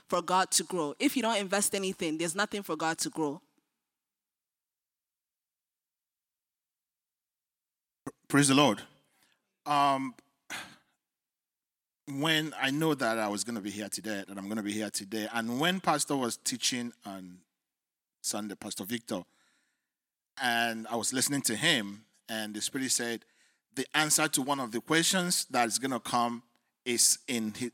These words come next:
Speaker 2: this teaching." And now that he asked this question, something came to my mind. We remember David, right? David was in the, he was in the bush tending to the sheep, right?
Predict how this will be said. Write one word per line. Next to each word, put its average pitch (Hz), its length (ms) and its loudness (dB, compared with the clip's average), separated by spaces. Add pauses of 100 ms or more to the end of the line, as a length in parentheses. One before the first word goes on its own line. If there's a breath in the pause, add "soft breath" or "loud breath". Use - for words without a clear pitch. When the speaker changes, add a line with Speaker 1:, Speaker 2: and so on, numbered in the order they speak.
Speaker 2:
this 120 220 -4
teaching." 90 580 -4
And 117 300 -2 (480 soft breath)
now 147 200 6
that 139 160 2
he 127 200 -2
asked 127 240 4
this 123 180 0
question, 123 320 0
something 165 400 0
came 156 260 0
to - 120 2
my 107 200 0
mind. 92 440 -2 (1040)
We 156 80 4
remember 170 420 8
David, 131 500 2
right? 107 340 2 (540)
David 180 560 4
was 123 640 2 (1700)
in 147 120 -2
the, 147 120 2 (100)
he 170 100 4
was 156 280 6
in 147 180 0
the 143 80 4
bush 135 580 4 (300 loud breath)
tending 170 300 6
to 143 100 4
the 127 100 0
sheep, - 380 4
right? 127 260 6